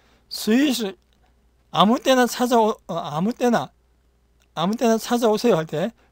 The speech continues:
스위스可以来, 可以来找我. 스위스 可以来找我. 아무 때나 나를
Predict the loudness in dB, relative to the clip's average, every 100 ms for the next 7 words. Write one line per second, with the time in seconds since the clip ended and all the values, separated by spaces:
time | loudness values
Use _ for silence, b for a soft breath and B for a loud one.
0 | -16 -8 -2 0 0 -2 -4 -6 -4 0
1 | 0 0 -4 -12 _ _ _ _ _ _
2 | _ -4 0 2 2 -2 -2 0 0 -2
3 | -8 _ _ _ _ _ _ _ _ -16
4 | -6 -2 -2 -2 -4 -6 -10 _ -20 -6
5 | 0 2 2 -2 -6 -4 -4 -2 -6 _
6 | _ _ _ _ _ _ _ _ _ -6
7 | -6 -4 -2 0 2 0 0 _ _ _
8 | _ _ _ _ _ _ _ _ _ _
9 | _ _ _ -6 -4 -2 -2